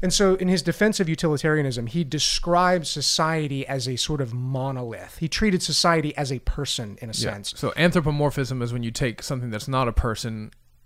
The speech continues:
Speaker 2: and you kind of make it into a person,
Speaker 1: Exactly.
Speaker 2: right? You give it human-like qualities.
Speaker 1: So he,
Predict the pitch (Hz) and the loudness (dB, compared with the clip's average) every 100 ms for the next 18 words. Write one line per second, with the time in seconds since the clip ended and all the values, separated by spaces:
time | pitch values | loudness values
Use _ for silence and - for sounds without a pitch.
0 | _ 123 117 117 - 117 107 104 - _ | _ -6 -4 -4 -2 -2 -2 -8 -20 _
1 | 123 123 123 - 110 104 - 110 - 127 | -8 -4 -4 -4 -8 -8 -10 -8 -8 -6
2 | 110 117 110 107 120 127 117 - 147 127 | -4 -6 -6 -6 -4 -2 -2 -4 -4 -4
3 | 113 98 - 98 - - 190 247 185 | -4 -8 -8 -8 -4 0 4 4 2